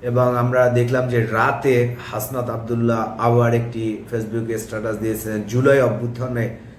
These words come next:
যে ছাত্র সমাজ ঐক্যবদ্ধ হয়েছিল তারা আবার ঐক্যবদ্ধ হয়েছে। তো আর দেখতে পাচ্ছি যে আব্দুল হামিদকে এই দেশ ত্যাগ নিয়ে একটি রাজনৈতিক, আহ, যথেষ্ট, আহ, রাজনৈতিক মাঠ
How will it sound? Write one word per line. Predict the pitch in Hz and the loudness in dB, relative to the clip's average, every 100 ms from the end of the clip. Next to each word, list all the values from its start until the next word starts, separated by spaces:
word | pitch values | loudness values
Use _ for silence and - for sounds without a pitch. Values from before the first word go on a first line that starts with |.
| - - - 107 | -20 -20 -20 -4
যে | 127 127 | 0 2
ছাত্র | 127 120 123 | 2 -2 -2
সমাজ | 127 127 120 123 | -4 0 2 2
ঐক্যবদ্ধ | 120 147 123 117 110 | 0 -2 0 -2 0
হয়েছিল | 110 113 127 131 151 | 0 0 -2 -2 -2
তারা | 131 120 | -2 -2
আবার | 107 107 110 110 | 0 0 0 0
ঐক্যবদ্ধ | 104 107 101 98 95 | -2 -6 -4 -4 -4
হয়েছে। | 90 92 85 - 85 - - - - - | -6 -8 -10 -14 -18 -18 -20 -20 -20 -4
তো | 151 | 4
আর | 147 156 | 6 6
দেখতে | 151 - | 2 0
পাচ্ছি | 165 165 | -2 -4
যে | 170 175 | -2 0
আব্দুল | 147 139 143 | 0 -2 -2
হামিদকে | 131 143 143 156 151 147 147 135 | -2 -2 -2 0 0 0 0 0
এই | 135 131 | 0 2
দেশ | 131 123 - | 0 -2 -4
ত্যাগ | 139 131 | -4 -2
নিয়ে | 135 131 120 120 120 - | -2 0 2 4 2 0
একটি | 107 - 117 113 104 87 | -6 -6 -6 -4 -6 -6
রাজনৈতিক, | 95 120 131 135 127 - 131 - - - - - - - - | -2 0 2 2 0 0 -2 -2 -6 -14 -20 -20 -20 -20 -4
আহ, | 107 - | 0 2
যথেষ্ট, | - 135 147 123 - | 2 0 0 -6 2
আহ, | 123 104 87 - 101 104 101 82 87 | 2 2 -2 -6 -4 -2 -2 -6 -4
রাজনৈতিক | 104 107 113 113 104 | -4 -2 -4 -6 -4
মাঠ | 107 110 | -2 -2